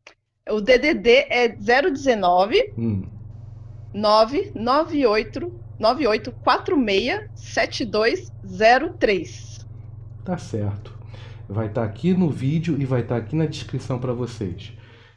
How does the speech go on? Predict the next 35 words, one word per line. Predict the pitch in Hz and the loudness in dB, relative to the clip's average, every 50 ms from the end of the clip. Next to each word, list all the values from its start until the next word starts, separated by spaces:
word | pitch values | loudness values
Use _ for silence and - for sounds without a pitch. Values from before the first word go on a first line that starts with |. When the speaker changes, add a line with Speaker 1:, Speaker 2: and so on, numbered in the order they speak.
| _ _ - | _ _ -2
Speaker 2:
Meus | 143 160 165 156 | 0 2 2 4
irmãos | 180 156 156 165 165 175 165 147 | 4 2 2 2 2 0 0 0
e | 147 | -2
irmãs, | 139 123 117 113 107 104 104 101 104 | -2 -2 -2 -2 0 0 0 0 0
muito | 113 123 156 175 175 170 | 0 0 0 0 0 0
obrigado | 156 139 131 127 - 120 117 117 117 104 104 - - - | 0 0 -2 -2 0 0 2 2 2 0 -2 -6 -12 -10
por | - 120 113 | -4 -2 -2
acompanharem | 113 - - 117 113 98 117 113 113 110 110 | -2 -2 -4 -4 -4 -2 -2 -2 -2 -2 -4
o | 110 107 | -4 -4
trabalho | 104 - 113 104 98 107 107 104 104 | -6 -6 -4 -4 -2 -2 0 0 -2
até | 101 101 - 107 | -2 -2 -2 -4
agora. | 98 95 92 101 107 120 127 139 131 | -4 -4 -2 -2 -2 -2 0 -2 -2
Não | 139 143 135 | 0 0 0
esqueçam | 127 - - - - 185 196 190 190 170 160 | 0 -2 -2 2 4 4 4 4 2 0 -2
de | 156 135 | 0 0
deixar | 139 131 127 - - 123 113 | 0 0 0 0 -2 -2 -2
o | 113 | -2
like, | 110 113 120 120 117 - | 0 -2 -2 -2 -4 -8
se | - - 170 | -8 -6 -6
inscrever | 156 - - - 156 139 120 127 123 | -6 -4 -2 0 0 2 2 2 0
no | 123 117 | -2 -2
canal. | - - 110 101 101 107 113 120 123 123 - - - - - - - _ | -4 -4 -2 -2 0 0 0 -2 -4 -6 -10 -16 -20 -20 -20 -20 -20 _
Se | - - - 190 | -6 2 4 4
você | 185 190 190 190 196 | 6 6 4 4 2
gosta | 151 135 160 165 165 170 | 6 8 8 6 6 4
daquilo | 151 147 131 131 - - 160 147 135 | 0 0 0 0 0 0 0 0 0
que | - - | 0 0
é | 131 120 | 0 0
feito | - - 131 127 - | 0 -2 -2 0 0
aqui | 120 113 110 - 135 | 0 0 -2 -2 -4
e | 131 | -4
quer | - - 139 139 | -2 0 2 2
ajudar | 135 131 135 123 120 117 117 | 2 2 0 0 0 0 -2
o | 113 113 | -2 -2
canal, | - 110 104 113 117 120 123 127 - | -4 -4 -2 -2 -2 -4 -4 -6 -8